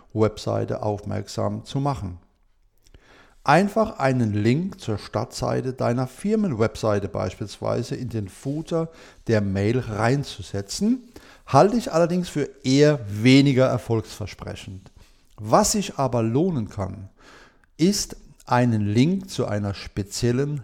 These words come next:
Landingpage in die Signatur einzutragen.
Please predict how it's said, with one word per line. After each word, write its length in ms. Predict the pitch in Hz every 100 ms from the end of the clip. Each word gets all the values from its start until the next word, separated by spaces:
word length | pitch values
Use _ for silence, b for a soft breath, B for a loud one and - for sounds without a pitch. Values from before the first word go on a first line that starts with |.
| 95
Landingpage 880 | 104 139 190 151 - 101 90 - -
in 200 | 120 120
die 120 | 123
Signatur 760 | - 123 120 107 - 113 -
einzutragen. 720 | 131 143 - - - - -